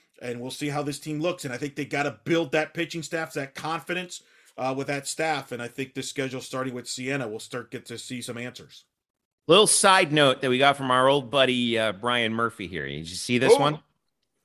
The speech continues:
Speaker 2: Uh, U C F could face as many as six top one hundred M L B draft prospects this season, um,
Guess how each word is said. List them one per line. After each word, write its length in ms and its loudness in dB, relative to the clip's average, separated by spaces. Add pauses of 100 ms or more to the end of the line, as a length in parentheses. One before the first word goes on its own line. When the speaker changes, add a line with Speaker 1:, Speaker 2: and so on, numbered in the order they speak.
(560)
Speaker 2:
Uh, 480 8
U 180 0
C 220 2
F 160 2
could 260 0
face 340 0
as 160 -2
many 260 0
as 180 -2
six 640 -4 (160)
top 400 2
one 180 0
hundred 560 -2
M 180 0
L 140 2
B 180 -2
draft 460 0
prospects 560 -2
this 160 -10
season, 480 -4 (580)
um, 540 0